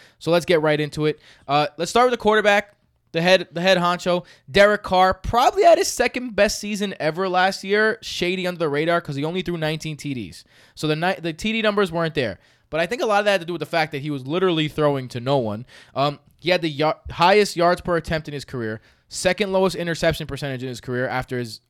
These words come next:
almost M V P season, second highest Q B rating of his career after his almost M V P season. Uh, do any of these offensive weapons make you look at Derek Carr and think, "Hey, maybe he could return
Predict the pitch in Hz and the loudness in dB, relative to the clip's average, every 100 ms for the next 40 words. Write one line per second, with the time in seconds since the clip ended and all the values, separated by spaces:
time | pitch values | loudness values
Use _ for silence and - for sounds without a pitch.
0 | - 135 139 123 131 127 117 117 117 107 | -10 -6 -6 -6 -8 -8 -10 -10 -10 -12
1 | 113 - _ - - 196 196 175 180 165 | -14 -20 _ -8 0 0 0 -2 -2 -2
2 | - 170 147 196 254 220 185 160 147 - | -6 -10 -6 -4 0 0 0 -4 -8 -6
3 | 143 135 135 139 131 123 135 131 123 113 | -4 -2 -2 -4 -6 -10 -10 -8 -8 -8
4 | 120 117 107 113 - 113 120 147 - - | -10 -12 -12 -12 -12 -12 -12 -16 -20 -20
5 | - - 170 160 151 180 208 269 262 262 | -10 -2 0 0 -4 -2 -2 -2 -4 -4
6 | 240 175 190 196 196 202 160 127 147 160 | 0 2 2 0 -6 -6 -6 -4 -2 -2
7 | 165 151 139 156 147 143 160 160 131 147 | -4 -10 -8 -8 -6 -6 -6 -6 -4 -4
8 | 139 - 165 147 131 - 135 123 156 139 | -4 -2 -2 -2 -4 -8 -10 -4 -4 -4
9 | 123 151 160 156 165 143 120 - 170 165 | -6 -6 -6 -8 -8 -8 -10 -8 -6 -4
10 | 139 | -6